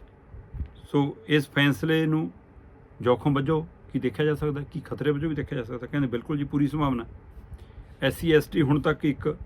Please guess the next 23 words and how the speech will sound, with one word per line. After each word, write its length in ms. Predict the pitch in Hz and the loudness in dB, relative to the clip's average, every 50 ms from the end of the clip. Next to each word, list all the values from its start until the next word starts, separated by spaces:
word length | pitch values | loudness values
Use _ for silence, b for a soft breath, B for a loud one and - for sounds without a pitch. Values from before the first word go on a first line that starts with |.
| - - | -6 -2
ਜਿਵੇਂ 160 | 139 139 131 | 0 0 0
ਆਪਾਂ 160 | 123 - 143 | 0 0 0
ਗੱਲ 140 | 135 135 131 | 0 0 0
ਕਰਕੇ 240 | 131 139 131 143 143 | -2 -4 -4 -4 -6
ਹਟੇ 140 | 131 151 151 | -4 -2 -4
ਹਾਂ, 60 | 143 | -4
ਸਮੂਹ 260 | - - 165 170 180 | -2 -2 0 0 2
ਦੇ 100 | 175 185 | 2 4
ਰੂਪ 160 | 170 151 127 | 2 2 0
'ਚ 80 | - 156 | -2 -2
ਦੇਖਿਆ 300 | 139 135 131 - 151 139 | -2 -2 -2 -2 -4 -4
ਜਾਂਦਾ, 240 | 131 127 127 127 127 - - - - - - - - - B B B B B B - | -2 -2 -4 -6 -6 -8 -10 -10 -10 -18 -20 -20 -20 -20 B B B B B B 2
ਪਰ 120 | - 151 151 | 4 4 4
ਕਹਿੰਦੇ 260 | - 165 170 180 180 | 6 4 4 4 4
ਕਿ 100 | 175 180 | 4 4
ਹੁਣ 160 | 156 147 170 | 4 6 6
ਇਹਦੇ 160 | 170 165 175 | 6 4 6
ਅੰਦਰ 320 | 160 151 143 151 139 127 135 - - - - - - - - - - - | 4 6 6 4 4 2 -2 -8 -14 -18 -16 -16 -14 -18 -16 -18 -8 -4
ਜਦੋਂ 140 | 135 127 131 | -4 -2 0
ਵੱਖ-ਵੱਖ 500 | 131 143 - - 165 160 151 - - 160 143 - - - - - - - - - - - - | -2 -2 -2 2 2 2 0 2 -2 -4 -4 -4 -6 -12 -20 -20 -20 -20 -20 -20 -14 -2 2
ਗਰੁੱਪ 180 | 139 147 143 - | 2 2 2 2
ਖੜੇ 240 | - 156 147 147 | 0 2 2 4
ਹੋਣਗੇ 380 | 135 120 143 156 147 127 110 101 | 2 2 0 0 0 -2 -4 -6